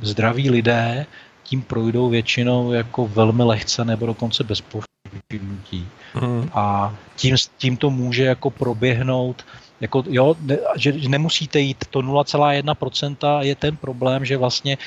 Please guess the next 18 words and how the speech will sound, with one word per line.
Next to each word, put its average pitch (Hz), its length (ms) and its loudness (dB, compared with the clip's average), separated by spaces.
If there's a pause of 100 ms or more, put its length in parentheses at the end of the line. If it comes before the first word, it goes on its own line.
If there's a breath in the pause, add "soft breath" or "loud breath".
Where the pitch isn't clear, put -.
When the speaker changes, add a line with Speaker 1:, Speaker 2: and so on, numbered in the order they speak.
(120)
Speaker 1:
chytáte 131 540 0
ty 127 640 0 (140)
rizikové 123 460 -2
skupiny 113 480 -4
v - 40 -14
tom. 123 100 -4 (120)
Speaker 2:
Mhm, 131 100 -4 (300 loud breath)
ano. 110 80 -2
Speaker 1:
Ale 104 100 0
poku-, 113 320 -12
pokud 135 360 -6
je 127 300 2
jako 139 260 0
relativně 139 540 2
očleníte, 135 920 0 (220 loud breath)
<clears throat> - 220 -20
tak 117 140 -2
vlastně, 135 500 2